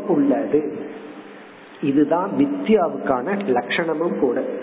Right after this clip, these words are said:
மித்யாவினுடைய லட்சணமே இதுதான். மித்யா என்றால் சத் அசத்யாம் அனிர்வச்சனீயம் மித்யா. எந்த ஒரு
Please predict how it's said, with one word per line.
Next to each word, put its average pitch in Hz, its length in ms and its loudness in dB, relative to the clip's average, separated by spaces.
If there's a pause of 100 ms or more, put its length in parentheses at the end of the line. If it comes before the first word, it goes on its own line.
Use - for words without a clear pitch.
(180)
மித்யாவினுடைய 190 840 2
லட்சணமே 165 600 0
இதுதான். 135 360 0 (300)
மித்யா 208 560 4 (120)
என்றால் 170 500 2
சத் - 360 -2
அசத்யாம் 147 720 2
அனிர்வச்சனீயம் 147 1000 2 (180)
மித்யா. 131 600 0 (880)
எந்த 254 360 4 (100)
ஒரு 202 240 4